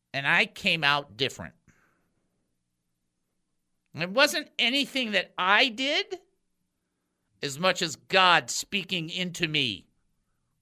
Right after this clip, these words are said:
what he knows about his creation. And so I'm asking you, I'm pleading with you, even if you've been a Christian for fifty years,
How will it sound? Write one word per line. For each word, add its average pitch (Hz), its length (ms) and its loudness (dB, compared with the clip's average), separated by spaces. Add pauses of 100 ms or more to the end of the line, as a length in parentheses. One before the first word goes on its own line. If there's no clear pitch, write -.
what 151 300 0
he 208 260 -8
knows 165 360 0
about 139 360 0
his 131 200 -8
creation. 101 800 -10 (800)
And 143 120 -10
so 226 120 2
I'm 214 260 6
asking 214 680 0
you, 147 100 -8
I'm 220 200 0
pleading 269 580 0
with 120 240 -8
you, 90 160 -14 (1000)
even 269 360 -2
if 233 120 -2
you've 220 180 -4
been 220 140 0
a 185 80 2
Christian 233 680 -4 (100)
for 240 280 -2
fifty - 680 -4
years, 120 720 -8